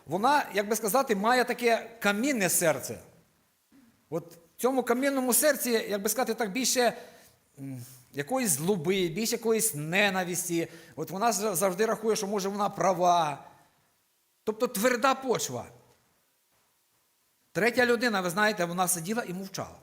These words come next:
Але коли на другий день ми з нею зустрілися, вона так підійшла до мене і каже: "Ти знаєш,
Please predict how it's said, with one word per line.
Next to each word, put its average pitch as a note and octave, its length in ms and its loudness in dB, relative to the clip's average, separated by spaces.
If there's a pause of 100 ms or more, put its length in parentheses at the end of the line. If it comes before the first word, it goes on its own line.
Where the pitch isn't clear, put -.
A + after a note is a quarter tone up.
(1400)
Але D#3 180 -2
коли A3 160 -2
на G#3+ 60 -2
другий G#3 160 -2
день G#3 120 -4
ми G3+ 80 -4
з F#3 40 -6
нею G3 140 -4
зустрілися, G#3 440 -2
вона E3 160 -4
так D#3+ 220 -10
підійшла E3 260 -6
до E3 120 -8
мене D#3+ 160 -6
і D3 40 -8
каже: C#3+ 120 -8
"Ти C#3+ 120 -10
знаєш, D#3+ 340 -6